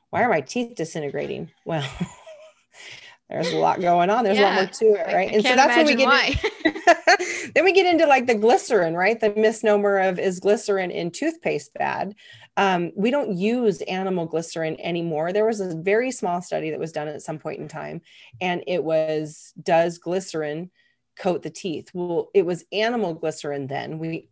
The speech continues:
Speaker 1: only use vegetable glycerin now. And so vegetable glycerin doesn't do that. But more importantly, what is the overall P H of your product? And what's the particle size of your product? So we have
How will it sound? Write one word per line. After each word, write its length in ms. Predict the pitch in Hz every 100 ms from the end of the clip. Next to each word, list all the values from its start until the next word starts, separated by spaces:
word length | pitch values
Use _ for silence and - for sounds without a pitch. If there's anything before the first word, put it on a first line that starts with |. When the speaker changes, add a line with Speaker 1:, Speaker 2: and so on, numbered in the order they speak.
| _
Speaker 1:
only 400 | 208 220 262 233
use 300 | 180 156 151
vegetable 500 | 160 139 - 143 143
glycerin 560 | 135 131 131 123 120 135
now. 380 | - - - - _ - _ -
And 240 | 185 180
so 220 | - 175
vegetable 520 | 175 240 247 240 202 185
glycerin 420 | 185 180 170 170
doesn't 340 | 165 160 151
do 200 | 202 277
that. 260 | 208 156 -
But 140 | 165
more 200 | 175 165 160
importantly, 600 | 165 - 226 190 180 160
what 240 | 165 196
is 180 | 247 233
the 100 | -
overall 400 | 185 180 160 156
P 260 | - 175 160
H 240 | 156 -
of 100 | 147
your 140 | 147
product? 880 | 135 - 220 302 143 156 _ - - _ _ - - _ _ -
And 400 | 214 226 165 160
what's 240 | 160 156
the 80 | -
particle 560 | - - 185 240 240 156
size 500 | - - 78 82 -
of 160 | 156 156
your 120 | 143
product? 400 | - - - - -
So 160 | - 151
we 120 | 160
have 460 | 160 151 156 147